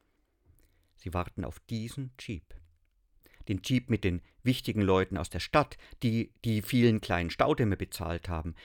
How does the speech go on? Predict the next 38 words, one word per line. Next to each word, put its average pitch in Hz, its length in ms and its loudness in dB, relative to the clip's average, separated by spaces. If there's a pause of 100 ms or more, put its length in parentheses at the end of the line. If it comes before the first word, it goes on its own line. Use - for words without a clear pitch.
(160)
die 113 60 -2
versprochen 131 580 2
haben, 90 360 -2 (180)
jetzt - 360 4
wird 104 160 2
es 90 100 -8
besser 156 320 2
mit 101 140 0
der 85 140 -2
Wasserversorgung. 82 880 -10 (1500)
Für 98 140 -12
die 92 140 -8
wichtigen 98 440 -8
Männer 92 200 -2
und 87 120 -8
Frauen 90 320 -4
aus - 140 -10
der 95 80 -10
Stadt - 320 -10
ist - 180 -12
ein 101 180 -8 (240)
Podest - 560 -8
aufgebaut. 123 720 -6 (580)
Der 90 100 -6
Dorfsprecher 90 760 -6 (240)
hängt 90 300 -6
ihnen 82 380 -8
Girlanden 104 460 -6
um. 147 280 -8 (680)
Einer 139 220 4
der 127 120 2
wichtigen 113 360 -2
Männer 98 300 2
will 98 100 0
jetzt - 360 -4
ins - 220 -8
Mikrofon 85 440 -10
sprechen. - 440 -14